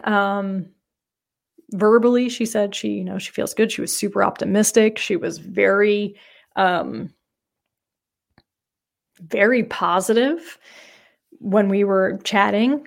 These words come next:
Um, and it could have been one of those situations where she has good help at home. She had a husband and kids. She, you know, was independent previously.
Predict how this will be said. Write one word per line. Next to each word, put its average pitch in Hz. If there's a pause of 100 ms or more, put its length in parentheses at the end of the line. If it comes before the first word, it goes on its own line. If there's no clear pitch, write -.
(160)
Um, 185 (1900)
and 254
it 247
could 339
have 320
been 254
one 226
of 220
those 202
situations 190
where 190 (420)
she -
has 190
good -
help 175
at 165
home. 226
She -
had -
a -
husband 202
and 202
kids. 262 (360)
She, 185 (320)
you 202
know, -
was 180
independent 190
previously. 262